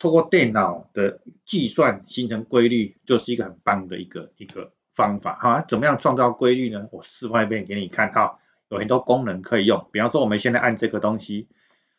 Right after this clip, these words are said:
我们看一下它的宽度多少，一百零八不太好的哈，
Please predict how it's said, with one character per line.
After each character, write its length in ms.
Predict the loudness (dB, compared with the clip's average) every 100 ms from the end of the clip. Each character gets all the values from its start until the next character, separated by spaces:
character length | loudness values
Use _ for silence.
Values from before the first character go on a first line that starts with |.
| _ -2
我 80 |
们 120 | 0 0
看 240 | 0 -2
一 20 |
下 220 | 0 2
它 80 | 2
的 80 | 0
宽 260 | 0 -2 0
度 140 | 2
多 180 | 4 4
少， 200 | 2 -8
一 60 | 0
百 180 | 2
零 220 | 2 0 0
八 340 | 0 0 -4 -10 -4
不 100 | -4
太 220 | 0 0
好 180 | 0 -2
的 120 | 0 -2
哈， 220 | -2